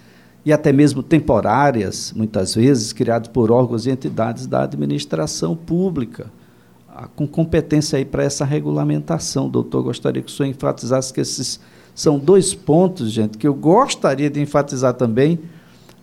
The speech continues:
da necessidade de quem já está no mercado de startups, de procurar um especialista na área.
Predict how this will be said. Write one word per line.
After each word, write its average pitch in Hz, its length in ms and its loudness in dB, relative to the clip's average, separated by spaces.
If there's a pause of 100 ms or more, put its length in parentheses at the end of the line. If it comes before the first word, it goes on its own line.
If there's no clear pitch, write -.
(120)
da 160 200 4
necessidade 190 1160 4
de - 380 -4
quem 131 260 2
já 127 160 4
está 156 480 -2 (280)
no 110 120 -4
mercado 143 600 -6
de 113 120 -8
startups, - 840 -10 (1120)
de 131 100 -2
procurar 147 840 0
um 139 60 -4
especialista 117 840 -4
na 92 140 -6
área. - 300 -12